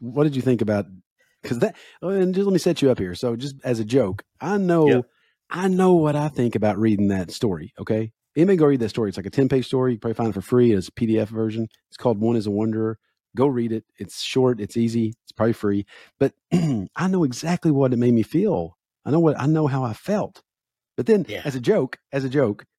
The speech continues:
Speaker 1: I asked Chat G P T to tell me about it. So tell me what you think. What, what did Chat G P T say,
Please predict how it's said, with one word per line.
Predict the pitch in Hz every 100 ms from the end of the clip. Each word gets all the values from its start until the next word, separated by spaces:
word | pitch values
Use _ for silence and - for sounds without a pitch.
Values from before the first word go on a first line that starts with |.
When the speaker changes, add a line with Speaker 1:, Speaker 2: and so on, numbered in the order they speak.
| _ -
Speaker 1:
I | 120
asked | 120 -
Chat | 113 90
G | - 113
P | 139
T | 175 190
to |
tell | - 92
me |
about | 85 85
it. | 85 -
So | - 113
tell | - 147
me | 117
what | 110 98 -
you | 101
think. | 107 107
What, | 113 113
what | 147
did | 139
Chat | 123 104
G | 107
P | 101
T | 101
say, | 92 85 90